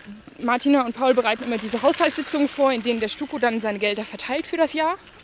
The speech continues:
Und, ähm, verwalten über das ganze Jahr dann auch diese Gelder. Also die gucken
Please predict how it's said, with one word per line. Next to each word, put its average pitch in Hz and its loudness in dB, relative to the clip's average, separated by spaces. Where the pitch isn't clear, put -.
Und, 240 -2
ähm, 226 -2
verwalten 233 0
über 240 4
das 214 -2
ganze 214 0
Jahr 196 2
dann 202 -2
auch 196 -4
diese 208 -4
Gelder. 196 0
Also 196 -4
die 220 -12
gucken 240 -4